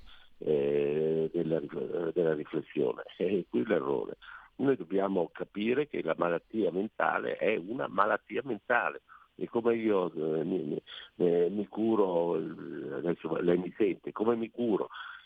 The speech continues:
il, eh, i bronchi perché ho una bronchite e, e così va curata la malattia mentale. E invece cosa succede? Succede che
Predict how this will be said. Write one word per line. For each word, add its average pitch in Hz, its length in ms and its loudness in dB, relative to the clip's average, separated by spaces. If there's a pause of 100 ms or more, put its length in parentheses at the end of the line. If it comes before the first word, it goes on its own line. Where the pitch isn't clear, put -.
(120)
il, 95 300 2
eh, 85 760 0
i 117 40 0
bronchi 98 520 0
perché 92 420 -4
ho 92 140 0
una 90 180 0
bronchite 127 800 -4
e, 92 300 -2
e 98 60 -4
così 123 300 -2
va 110 220 2
curata 113 420 0
la 113 60 0
malattia 101 420 -2
mentale. 107 600 0 (380)
E - 80 -4
invece 170 300 0
cosa 143 260 0
succede? - 600 -8 (720)
Succede 120 640 0
che 85 400 0